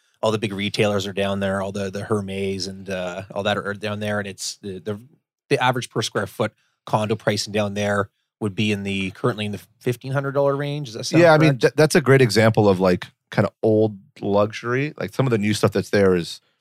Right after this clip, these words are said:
Speaker 2: two and a half thousand a foot or more. Some of the older buildings can range. I mean, that's the interesting thing about Toronto is that you have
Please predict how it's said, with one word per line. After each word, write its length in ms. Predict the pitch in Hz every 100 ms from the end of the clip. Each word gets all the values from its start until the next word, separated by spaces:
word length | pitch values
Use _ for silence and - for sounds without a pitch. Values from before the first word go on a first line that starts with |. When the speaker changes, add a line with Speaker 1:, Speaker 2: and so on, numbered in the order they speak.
| _
Speaker 2:
two 140 | - 107
and 80 |
a 40 | 90
half 200 | 95 98
thousand 400 | 95 90 92 90
a 40 |
foot 260 | 82 95 90
or 80 | 82
more. 340 | 85 92 131 - _ _
Some 180 | - 101
of 60 |
the 80 | 92
older 240 | 92 95 90
buildings 400 | 95 92 92 90
can 160 | 92
range. 220 | 87 90
I 40 | 87
mean, 180 | 90 87 _ _
that's 180 | - 135
the 100 | 147
interesting 280 | 113 - 101
thing 120 | 104
about 200 | 98 92
Toronto 420 | - 98 95 95
is 80 | 90
that 180 | 95 90
you 140 | 92
have 300 | 101 98 92